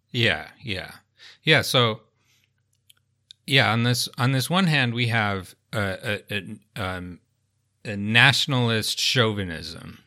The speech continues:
You know, you, like, America is good, our military is good,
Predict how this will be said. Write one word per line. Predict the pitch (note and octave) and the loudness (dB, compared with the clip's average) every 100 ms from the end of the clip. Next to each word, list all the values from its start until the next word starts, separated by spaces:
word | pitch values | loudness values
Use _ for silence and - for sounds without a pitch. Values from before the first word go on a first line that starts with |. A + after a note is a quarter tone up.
| _ | _
You | A2 | -10
know, | G2 | -8
you, | E2 F2 F2 - | -8 -8 -10 -8
like, | G#2 D#2+ - - _ _ _ _ - | -6 -6 -10 -20 _ _ _ _ -6
America | G#2+ B2+ C#3+ C#3+ | 2 4 4 2
is | C3 | 0
good, | G#2+ A#2 A2+ A2 G#2+ G#2 - | 0 2 2 2 -2 -6 -10
our | F#2+ | -6
military | G#2 A#2 A#2+ B2+ A#2+ | -2 -2 0 0 0
is | G#2 | -2
good, | G#2+ G2+ G2+ F#2+ F#2+ | -2 0 0 -2 -6